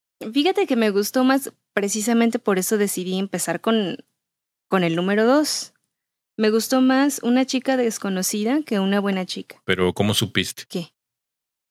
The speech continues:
Speaker 2: ¿Estabas leyendo los dos al mismo tiempo y, y te decidiste por uno que por el otro?
Speaker 1: No. Lo que pasa es que,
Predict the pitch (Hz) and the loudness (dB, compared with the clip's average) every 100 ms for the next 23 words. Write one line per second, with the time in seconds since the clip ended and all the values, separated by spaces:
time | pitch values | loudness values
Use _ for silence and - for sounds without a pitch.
0 | _ - - 104 113 123 110 120 107 92 | _ -4 0 0 2 2 4 2 2 2
1 | 101 - 95 98 101 - 82 85 - 135 | 0 0 0 0 0 -2 -6 -8 -2 0
2 | 104 82 - _ - 82 180 - 87 90 | 0 -2 -8 _ -12 -6 -4 -4 -4 -4
3 | - - 90 87 101 117 120 - _ _ | -4 -2 -2 -2 -2 -2 -4 -8 _ _
4 | _ - - 82 80 87 - 170 - - | _ -18 -16 -16 -10 -10 -8 -12 -8 0
5 | 262 320 370 381 _ _ _ _ _ _ | 2 2 -2 -8 _ _ _ _ _ _
6 | _ _ - 247 254 269 277 302 349 339 | _ _ -4 0 0 0 0 0 0 -2
7 | - 339 349 - | -2 0 0 -2